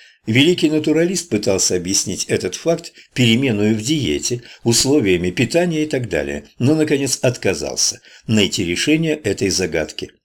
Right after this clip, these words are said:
Для оккультиста же это самоочевидно. Скрещивание, как это называется, европейцев с женщинами Тасмании, то есть с представительницами расы,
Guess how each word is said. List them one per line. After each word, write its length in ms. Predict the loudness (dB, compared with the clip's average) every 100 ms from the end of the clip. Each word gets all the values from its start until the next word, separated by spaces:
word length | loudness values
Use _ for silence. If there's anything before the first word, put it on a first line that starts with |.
| _ _ -8
Для 280 | 2 4 4
оккультиста 800 | 4 2 2 0 -2 -4 -2 -2
же 140 | -2
это 320 | -6 -6 -14 _
самоочевидно. 1040 | 0 2 2 0 -2 -2 0 -2 -6 -16 _ _ _ _ _ _
Скрещивание, 1000 | 0 2 4 4 2 0 0 -2 -2 -8 -12 -4
как 180 | 0 2
это 180 | 4 2
называется, 760 | 0 0 0 0 0 -2 -4 -6 -6
европейцев 960 | 2 4 6 4 4 -2 -2 -4 -6 -2
с 100 | 0
женщинами 720 | 0 0 0 -2 -2 -2 -2
Тасмании, 760 | 0 0 0 2 2 2 -2 -8 _ _
то 160 | 2 4
есть 320 | 2 -6 -8 -20 -8
с 120 | -6
представительницами 1200 | -4 0 0 2 0 0 -2 -2 -2 -2 -2 -2 -4 -8
расы, 560 | 0 2 2 0 -4